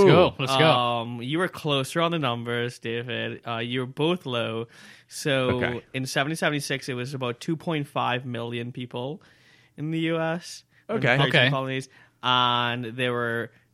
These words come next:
Speaker 3: two point one million cats
Speaker 1: Holy
Speaker 3: adopted
Speaker 1: shit.
Speaker 2: Whoa.
Speaker 3: last year. Shit ton of cats, yeah.
Speaker 1: That's a
Speaker 2: People
Speaker 1: lot.
Speaker 2: love their cats, huh?
Speaker 3: Yeah.
Speaker 1: How
Speaker 2: I
Speaker 1: many
Speaker 2: guess
Speaker 1: is that per state?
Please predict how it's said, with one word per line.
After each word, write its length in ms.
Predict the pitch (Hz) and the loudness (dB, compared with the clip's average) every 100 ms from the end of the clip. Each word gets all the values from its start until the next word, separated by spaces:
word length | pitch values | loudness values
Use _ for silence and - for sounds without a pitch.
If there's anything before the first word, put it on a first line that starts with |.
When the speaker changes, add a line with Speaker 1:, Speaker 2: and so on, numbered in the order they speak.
| _ - | _ -10
Speaker 3:
two 200 | 190 180 | -6 -6
point 320 | - 185 156 | -4 -4 -4
one 440 | 123 135 151 127 | -2 0 2 0
million 380 | 123 117 123 113 | -4 -4 -6 -6
cats 680 | 113 120 110 113 - - - - | -6 -4 -4 -8 -14 -12 -12 -4
Speaker 1:
Holy 140 | 269 151 | 0 2
Speaker 3:
adopted 140 | 131 | 6
Speaker 1:
shit. 100 | 190 | 8
Speaker 2:
Whoa. 340 | 226 196 151 113 | 12 12 12 12
Speaker 3:
last 180 | 92 85 | 10 4
year. 180 | 110 113 | 2 -6
Shit 380 | - - 202 202 | -6 2 2 2
ton 180 | 214 208 | -2 -2
of 80 | |
cats, 440 | 165 170 123 107 - | 2 4 4 0 -6
yeah. 360 | 127 120 107 - - - - - _ _ - | -4 -4 -6 -10 -20 -20 -20 -20 _ _ -2
Speaker 1:
That's 340 | 160 - - | -2 0 -2
a 80 | 139 | 2
Speaker 2:
People 180 | 131 120 | 4 8
Speaker 1:
lot. 200 | 123 104 | 10 10
Speaker 2:
love 400 | 98 104 110 110 | 8 8 8 8
their 180 | 110 104 | 6 6
cats, 420 | - 101 92 - | 6 6 6 2
huh? 240 | - 101 110 - | -2 0 -2 -6
Speaker 3:
Yeah. 380 | - 117 110 104 120 _ _ _ _ _ _ _ | -10 -6 -6 -8 -14 _ _ _ _ _ _ _
Speaker 1:
How 140 | - | 6
Speaker 2:
I 40 | 131 | 8
Speaker 1:
many 100 | 135 | 8
Speaker 2:
guess 160 | 156 160 | 8 6
Speaker 1:
is 60 | |
that 80 | 156 | 0
per 100 | 160 | -4
state? 400 | - - 175 117 | -8 -6 -6 -6